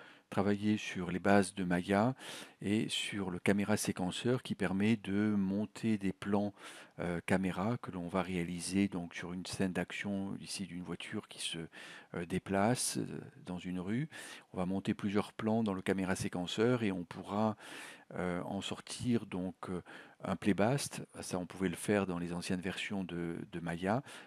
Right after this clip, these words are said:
mais on pourra aussi, avec une caméra qui va s'appeler Ubercam, rassembler l'ensemble des plans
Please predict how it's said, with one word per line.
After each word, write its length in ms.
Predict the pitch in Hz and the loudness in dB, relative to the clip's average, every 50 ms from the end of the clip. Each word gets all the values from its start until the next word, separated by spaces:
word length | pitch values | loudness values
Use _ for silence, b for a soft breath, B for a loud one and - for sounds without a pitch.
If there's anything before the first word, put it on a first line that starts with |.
| B B | B B
mais 180 | 90 92 95 98 | -2 0 2 2
on 140 | 101 98 92 | 2 0 -2
pourra 320 | - - - 104 107 107 | -4 -4 0 2 2 4
aussi, 640 | 110 107 98 - - - - 113 120 127 127 120 107 | 4 2 0 -2 -4 -4 -2 -2 0 2 4 4 4
avec 260 | 92 92 87 - - | 4 2 0 -6 -6
une 180 | 95 95 90 | -6 -6 -4
caméra 480 | - 95 92 92 95 92 92 104 104 98 | 0 0 0 0 0 0 2 2 2 2
qui 160 | - - - | 2 -2 -6
va 80 | 76 73 | -6 -6
s'appeler 360 | - - 87 - - - 90 | -4 -6 -8 -8 -6 -6 -6
Ubercam, 680 | 90 90 85 92 85 - - - 107 107 113 127 135 135 B B B B B B B | -4 -2 -2 -2 -2 -2 -2 0 2 2 2 2 0 -4 B B B B B B B
rassembler 580 | B - 101 101 - - 123 113 107 110 110 110 | B 2 2 2 2 2 0 2 4 6 6 6
l'ensemble 640 | 104 104 98 90 - - 107 101 98 90 92 90 80 | 6 4 2 0 -2 -2 -2 -2 -2 -2 -4 -6 -4
des 140 | 87 85 | -4 -6
plans 340 | - - - 101 104 110 123 | -4 -2 0 0 0 0 0